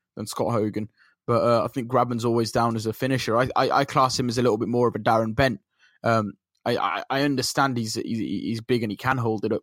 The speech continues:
but when it comes to hold up play, he's no Libor Kozak.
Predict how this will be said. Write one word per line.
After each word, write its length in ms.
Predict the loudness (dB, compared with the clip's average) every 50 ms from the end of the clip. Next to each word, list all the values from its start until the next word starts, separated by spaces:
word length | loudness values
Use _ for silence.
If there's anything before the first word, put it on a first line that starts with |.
| _
but 180 | -2 -2 -2 -2 _ _ _ -20 -20 -20 -20 _ -8
when 100 | -4 -4
it 80 | -4
comes 180 | -2 -2 -4 -2
to 80 | -2 0
hold 300 | 2 4 4 4 4 2
up 100 | 0 0
play, 220 | 0 2 4 4
he's 180 | 4 2 2 0
no 140 | 0 2
Libor 340 | 2 2 2 2 2 2 0
Kozak. 480 | 0 2 0 0 0 0 -2 -4 -4